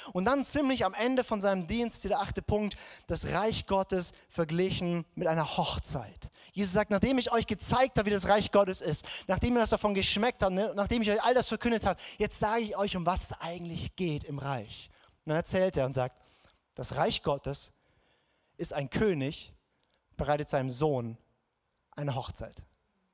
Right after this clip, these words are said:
Das ist die ganze, das ist die ganze Story, das ist die ganze göttliche Liebesgeschichte von Anfang bis Ende. Es geht nur um ein Thema. Da ist ein Vater, Gott,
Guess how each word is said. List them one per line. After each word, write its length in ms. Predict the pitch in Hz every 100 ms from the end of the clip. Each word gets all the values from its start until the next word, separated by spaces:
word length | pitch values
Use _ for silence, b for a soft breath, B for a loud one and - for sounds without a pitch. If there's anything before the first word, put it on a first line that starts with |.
| _
Das 100 | 135
ist 60 | 160
die 60 |
ganze, 320 | 170 175 165 - _ _
das 140 | 175
ist 20 | -
die 100 | 233
ganze 180 | 226
Story, 260 | 175 - 139
das 60 | 127
ist 100 | 156
die 40 |
ganze 220 | 185 170
göttliche 380 | 160 175 170 160
Liebesgeschichte 600 | 160 147 - 147 160 -
von 100 | 147
Anfang 240 | 160 165
bis 100 | 147
Ende. 180 | - 151
Es 80 | 143
geht 140 | 165
nur 80 | 160
um 80 | 165
ein 160 | 147 147
Thema. 360 | 160 127 110 - b b b -
Da 100 | 123
ist 80 |
ein 80 | 170
Vater, 500 | 175 151 143 151 151 _ -
Gott, 320 | 135 151 -